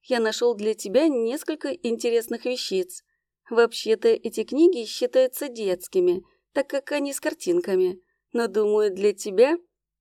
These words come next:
это будет познавательно. Заодно проверим, сработало заклинание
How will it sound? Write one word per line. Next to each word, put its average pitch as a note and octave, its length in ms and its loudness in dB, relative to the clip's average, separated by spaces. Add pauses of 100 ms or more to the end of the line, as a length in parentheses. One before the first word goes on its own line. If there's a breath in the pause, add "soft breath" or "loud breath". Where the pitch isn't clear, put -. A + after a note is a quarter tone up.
(120)
это B3+ 300 4
будет A#3 420 -4
познавательно. F#3 880 0 (420)
Заодно C#4+ 440 4
проверим, C4+ 600 2
сработало A#3+ 680 0
заклинание F#3+ 800 4